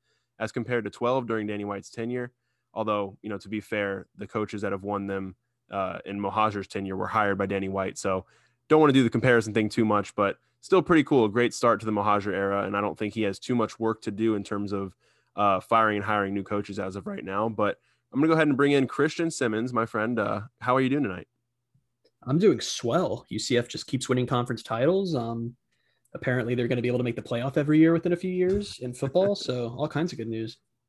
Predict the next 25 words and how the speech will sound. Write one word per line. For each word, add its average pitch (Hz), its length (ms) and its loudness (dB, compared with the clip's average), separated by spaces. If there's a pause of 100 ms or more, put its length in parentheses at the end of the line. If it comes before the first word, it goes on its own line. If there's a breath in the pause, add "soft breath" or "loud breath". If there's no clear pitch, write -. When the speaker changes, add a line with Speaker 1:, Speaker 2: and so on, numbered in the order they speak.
(160)
Speaker 1:
It's, 107 260 -6
it's 107 220 -6
nice 110 240 0
to 113 80 -2
know 104 60 0
that 101 40 0
you're 95 80 -2
doing 98 220 -4
swell. 92 500 -6
That's 98 200 -10
the 107 60 -12
first 98 260 -6
time 95 100 -4
I've, 95 140 -6
I 95 40 -4
think 98 140 -4
I've 98 180 -6
ever 98 220 -2
heard 95 200 -4
you 95 80 -10
say 92 180 -8
that 85 180 -10
word, 90 320 0 (260)
Speaker 2:
<laughs> - 240 -4
Speaker 1:
um, 190 340 -2